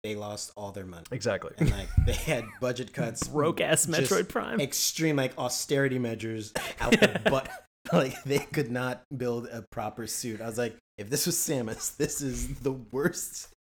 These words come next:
Speaker 1: version." It's almost like they were, like, prototypes that they all rejected and then Earth Core bought.
Speaker 2: Yeah, exactly. Just, like, leftover Samus suits. It looks like if Tony Stark had his Mark One armor and then
Speaker 1: Yeah,
Speaker 2: never had
Speaker 1: yeah.
Speaker 2: another idea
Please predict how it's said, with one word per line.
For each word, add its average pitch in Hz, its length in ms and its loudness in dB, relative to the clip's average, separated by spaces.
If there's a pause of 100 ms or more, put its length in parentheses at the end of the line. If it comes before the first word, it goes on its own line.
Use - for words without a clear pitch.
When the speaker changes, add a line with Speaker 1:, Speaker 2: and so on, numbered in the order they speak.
(180)
Speaker 1:
version." 127 560 -2 (200)
It's 160 160 6
almost 175 220 4
like 156 160 4
they 147 140 6
were, 139 120 6
like, 127 220 2
prototypes 135 480 2
that 123 160 -2
they 120 140 2
all 131 240 4
rejected 127 640 0 (260)
and 135 80 0
then 123 360 0 (100)
Earth 135 260 2
Core 120 220 2
bought. 110 320 0
Speaker 2:
Yeah, 131 60 0
exactly. 107 420 6
Just, 110 220 0
like, 127 120 8
leftover 113 640 2
Samus 107 480 2
suits. - 460 -8 (340)
It 180 140 0
looks 214 260 2
like 208 160 2
if - 180 -2
Tony 170 300 0
Stark 127 480 -2 (100)
had 120 200 -4
his 107 200 -8
Mark 117 380 -2
One 120 400 -4
armor 98 480 -4
and 120 100 -4
then 120 300 -2
Speaker 1:
Yeah, 120 60 2
Speaker 2:
never 143 260 6
had 156 220 4
Speaker 1:
yeah. 143 80 4
Speaker 2:
another 143 320 4
idea 127 480 0